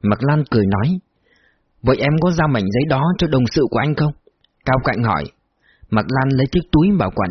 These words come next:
kia ra, mảnh giấy hiện đang ở trong đó. "Em muốn tự tay giao cho anh," cô nói. Cao Cảnh đón lấy chiếc túi bảo quản, lập tức bật cười vui vẻ.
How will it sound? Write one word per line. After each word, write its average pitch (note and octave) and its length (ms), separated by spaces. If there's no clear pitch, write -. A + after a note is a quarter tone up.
kia D#3+ 100
ra, D3 300
mảnh G2+ 240
giấy A#2+ 180
hiện A2 280
đang C3 240
ở E2 140
trong B2+ 220
đó. A#2 320
"Em C#3+ 180
muốn G#3 160
tự F#3 80
tay C#3 220
giao D#3 240
cho D#3 100
anh," C#3+ 180
cô C3 140
nói. A#2+ 240
Cao E3+ 140
Cảnh A#2 220
đón C3+ 160
lấy D#3 200
chiếc F#3+ 180
túi G3 220
bảo G2+ 180
quản, G2 300
lập G#2+ 240
tức G3+ 160
bật C3+ 140
cười A2 260
vui E3+ 180
vẻ. F2 240